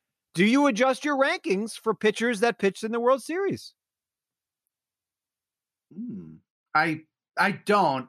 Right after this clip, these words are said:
Speaker 2: but I, I think it's a valid question. Uh, I, I feel like the playoffs did show, and especially with the, uh,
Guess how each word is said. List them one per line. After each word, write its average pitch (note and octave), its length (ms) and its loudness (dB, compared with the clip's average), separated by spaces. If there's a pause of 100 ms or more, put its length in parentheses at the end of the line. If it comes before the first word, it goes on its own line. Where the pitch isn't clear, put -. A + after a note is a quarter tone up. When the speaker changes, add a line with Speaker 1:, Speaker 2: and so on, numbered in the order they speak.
Speaker 2:
but D3+ 380 0
I, D#3+ 320 0
I D#3 100 0
think D#3+ 280 -4
it's D3+ 140 -4
a D3 60 -2
valid C3+ 400 0
question. B2 600 -6
Uh, C#3+ 460 2
I, D#3+ 180 2
I E3+ 100 0
feel D#4 280 -2
like C4+ 140 0
the F#3+ 80 -2
playoffs F3+ 580 0
did D3+ 260 -4
show, D#3 340 2
and C#3+ 80 -2
especially D#3+ 400 -4
with C#3+ 200 -4
the, C3+ 300 -4 (640)
uh, C3 440 2